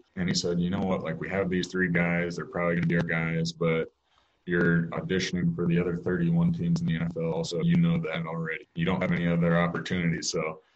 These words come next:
come here and, and work your butt off, and we'll see what happens."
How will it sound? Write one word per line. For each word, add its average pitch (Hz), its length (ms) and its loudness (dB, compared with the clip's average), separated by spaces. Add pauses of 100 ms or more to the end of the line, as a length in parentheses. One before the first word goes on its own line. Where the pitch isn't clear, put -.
(280)
come 110 160 2
here 101 340 6
and, 85 400 2
and 82 200 2
work 92 200 0
your 87 100 -2
butt 90 200 2
off, 90 280 0
and 85 100 0
we'll 85 100 4
see 87 160 -2
what 85 160 2
happens." 85 520 -6